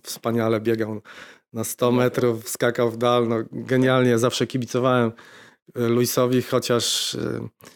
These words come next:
to była taka dosyć dziwna postać, jeśli chodzi o to, czy on byłby godny jako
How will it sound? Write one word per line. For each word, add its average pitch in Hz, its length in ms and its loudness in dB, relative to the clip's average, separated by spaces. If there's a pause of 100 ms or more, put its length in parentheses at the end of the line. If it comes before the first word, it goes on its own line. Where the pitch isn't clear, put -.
(140)
to 143 100 0
była 143 200 4
taka 139 260 2
dosyć 127 400 -2
dziwna 120 340 0
postać, 135 500 0
jeśli 135 320 0
chodzi 131 360 2
o 131 80 2
to, 127 160 -2
czy 131 240 -2
on 120 100 0
byłby 123 540 0
godny 117 440 0
jako 113 340 -2